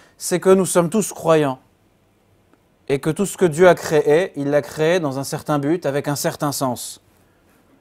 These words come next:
La question que je me pose, à quoi servent ? Quel est le but des défauts, des difficultés que ma personnalité, elle peut représenter ? Vis-à-vis de moi-même, de mes proches, de mon conjoint, de mes enfants, de mes parents,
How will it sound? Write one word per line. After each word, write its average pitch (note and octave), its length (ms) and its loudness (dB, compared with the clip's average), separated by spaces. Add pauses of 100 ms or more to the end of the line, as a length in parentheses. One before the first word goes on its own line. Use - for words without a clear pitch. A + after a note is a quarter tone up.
(300)
La A2+ 140 -4
question C#3+ 280 0
que D3 60 -2
je D#3+ 80 -2
me D3+ 160 2
pose, B2+ 480 -2 (300)
à C#3 120 -2
quoi F3 220 2
servent ? D3+ 500 0
Quel F#3+ 220 4
est G3 80 8
le F#3 120 4
but D3 460 -4 (280)
des C#3 160 2
défauts, E3 420 4
des D3 120 0
difficultés E3+ 840 -4
que - 120 -6
ma C#3+ 140 2
personnalité, D#3+ 680 -2
elle D#3 120 2
peut D#3+ 100 -2
représenter ? D#3 580 -4 (720)
Vis-à-vis C#3 320 0
de D3 60 0
moi-même, C#3+ 560 2
de A#2+ 120 -8
mes A#2+ 120 0
proches, E3 340 4
de C3 80 -2
mon A#2 120 -2
conjoint, C#3+ 380 0
de E3 60 0
mes B2 160 -2
enfants, D#3 280 0
de D#3+ 60 0
mes C3+ 100 0
parents, C#3 460 2